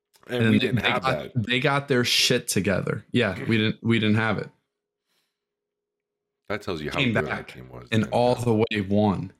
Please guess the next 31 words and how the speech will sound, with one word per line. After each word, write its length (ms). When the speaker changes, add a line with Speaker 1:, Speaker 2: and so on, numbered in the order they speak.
Speaker 2:
And 160
America 480
at 80
the 100
last 340
minute 300
tried 380
at, 320
uh, 280
altering 600
their 280
ship. 500
I 40
think 140
they, 240
uh, 220
cut 320
some 340
metal 320
off 320
of 160
it, 320
which 220
is 100
against 500
the 100
rules, 480
but 140
they're 140
allowed 400
to 200